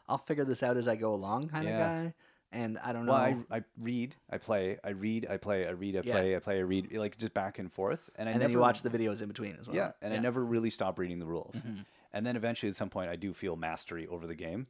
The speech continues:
Speaker 1: Right.
Speaker 2: That takes a while. <laughs>
Speaker 1: At that point, do you then just take the game box out, put it on the floor, point at it, and say, "I own you"?
Speaker 2: <laughs> Yeah, exactly.
Speaker 1: Is that a thing that happens in your house, or
Speaker 2: Oh.
Speaker 1: just me? Okay.
Speaker 2: No, the, uh,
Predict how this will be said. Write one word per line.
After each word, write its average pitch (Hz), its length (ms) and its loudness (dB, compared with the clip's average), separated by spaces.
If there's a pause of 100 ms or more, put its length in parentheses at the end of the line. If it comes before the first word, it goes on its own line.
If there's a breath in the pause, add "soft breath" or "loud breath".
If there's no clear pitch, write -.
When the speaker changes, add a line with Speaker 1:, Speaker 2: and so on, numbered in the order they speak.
Speaker 1:
Right. 104 360 -4
Speaker 2:
That - 100 -8
takes 156 220 -4
a - 20 -4
while. 82 400 -4
<laughs> - 800 -20 (600 loud breath)
Speaker 1:
At 135 100 6
that 151 160 8
point, 156 180 2
do 135 60 0
you 127 160 4
then 123 280 4
just 117 260 -4
take 120 160 -4
the 123 80 -8
game 117 200 0
box 113 280 4
out, 104 240 2
put 117 160 -4
it 107 60 -2
on 107 120 0
the 101 60 -6
floor, 101 320 -2
point 117 340 -2
at 101 160 0
it, 95 40 -2
and 95 120 -6
say, 107 320 2
"I 113 260 4 (120)
own 127 420 10
you"? 95 420 2
Speaker 2:
<laughs> - 20 -2
Yeah, 104 140 -2
exactly. - 260 -4
Speaker 1:
Is - 60 -2
that 107 260 4
a 107 40 -2
thing 110 400 -4
that 110 140 0
happens 123 360 -4
in 131 60 -6
your 131 100 -4
house, 139 280 -4
or 95 220 -2 (380 loud breath)
Speaker 2:
Oh. 90 440 0
Speaker 1:
just - 220 -2
me? 143 180 0
Okay. 131 320 -4 (340 loud breath)
Speaker 2:
No, 139 180 6
the, 147 340 4
uh, 85 500 4